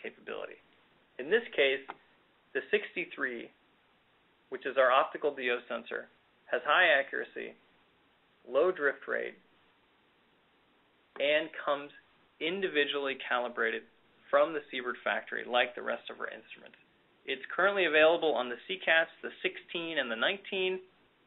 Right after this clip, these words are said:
and will be available this summer integrated into the Microcats, as we see here. Moving on to the other C cat, the Seabird nineteen. This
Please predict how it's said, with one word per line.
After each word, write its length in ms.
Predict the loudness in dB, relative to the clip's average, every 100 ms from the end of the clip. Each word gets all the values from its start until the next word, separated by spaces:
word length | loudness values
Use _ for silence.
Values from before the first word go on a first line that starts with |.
| _ _ _ _ _
and 180 | -8 -6
will 100 | -4
be 120 | -2
available 440 | 4 6 6 4 -2
this 140 | -4 0
summer 400 | 2 4 4 2 -14 _ _ -8
integrated 500 | -4 0 2 2 0
into 280 | -4 -6 -6
the 80 |
Microcats, 640 | 0 0 -2 -10 -8 -8 -10 _ _ _ _ _ -8
as 160 | -8
we 80 | -8 -12
see 120 | -12 -10
here. 220 | -12 -12 _ _ _ _ _ _ _ _ _ _ _ _ _ _ _ _ _ _ _ -20 _ _ _ _ _ _ -20 -20 _ _ _
Moving 260 | 0 2 6
on 280 | 8 6 4
to 100 | 0
the 160 | 0 2
other 220 | 4 6 2 0
C 160 | -4 0
cat, 280 | 4 4 2 -2 0
the 80 | 0 0
Seabird 340 | -6 0 0 2
nineteen. 600 | -2 -2 -6 -4 -4 -6 -14 -20
This 100 | -12